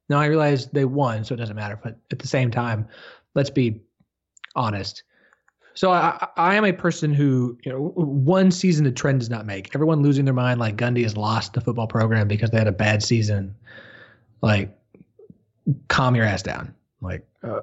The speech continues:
uh, fourteen was terrible, and they ripped off three straight ten-win years. Like, one, one season a trend does not make.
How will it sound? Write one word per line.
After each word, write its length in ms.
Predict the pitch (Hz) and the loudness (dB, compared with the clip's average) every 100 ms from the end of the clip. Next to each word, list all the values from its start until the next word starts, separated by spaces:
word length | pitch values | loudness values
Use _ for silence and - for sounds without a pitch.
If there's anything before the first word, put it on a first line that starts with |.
| - | -2
uh, 180 | 131 | -2
fourteen 540 | - - 139 - 147 127 | -2 0 0 2 2 4
was 140 | 110 | 2
terrible, 340 | - 107 101 101 | -2 -2 -2 -2
and 120 | 104 | 0
they 220 | 101 104 | 0 -2
ripped 240 | - 113 - | -2 -2 0
off 220 | 107 107 | -2 0
three 140 | 123 | 0
straight 460 | 113 131 110 - _ | 0 0 -2 -6 _
ten-win 380 | - 104 101 98 | -4 -2 -2 -4
years. 320 | 104 - - - | -6 -6 -8 -4
Like, 260 | 104 98 | -4 -2
one, 320 | 127 147 156 147 - - | 2 4 4 2 0 -2
one 340 | 156 180 175 | 2 4 4
season 360 | 175 175 147 143 | 2 2 2 0
a 60 | |
trend 240 | 123 127 120 | 0 -4 -4
does 120 | 117 | -4
not 160 | 110 | -6
make. 300 | 104 98 104 | -6 -10 -12